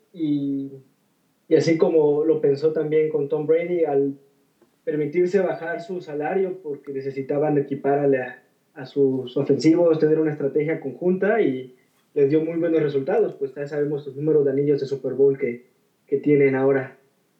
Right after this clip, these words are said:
gracias a, yo creo, parte de esa estrategia. Quién sabe qué vaya a pasar ahora con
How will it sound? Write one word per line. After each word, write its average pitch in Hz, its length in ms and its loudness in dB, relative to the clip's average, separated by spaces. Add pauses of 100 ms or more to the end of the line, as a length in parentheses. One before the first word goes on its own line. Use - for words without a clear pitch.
(300)
gracias 143 320 -2
a, 131 80 0
yo 143 140 4
creo, 151 200 4
parte 143 220 0
de 143 80 6
esa 135 120 0
estrategia. 131 600 -4 (220)
Quién 143 160 -4
sabe 147 240 2
qué 151 80 4
vaya 151 160 2
a 143 40 -4
pasar 143 300 -2
ahora 143 340 2
con 127 300 -12